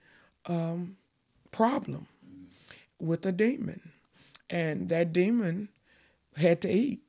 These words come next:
And a lot of people don't know about demons, but in, um, Romans,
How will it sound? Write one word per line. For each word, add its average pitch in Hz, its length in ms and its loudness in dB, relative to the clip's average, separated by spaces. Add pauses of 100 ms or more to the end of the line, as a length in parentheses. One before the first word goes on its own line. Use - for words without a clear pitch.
(520)
And 165 200 2
a 160 60 0
lot 180 220 6
of 196 60 2
people 208 240 2
don't 180 240 2
know 185 220 6
about 175 340 2
demons, 156 540 -2 (440)
but 165 220 2
in, 165 360 0
um, 160 580 0 (480)
Romans, 190 680 2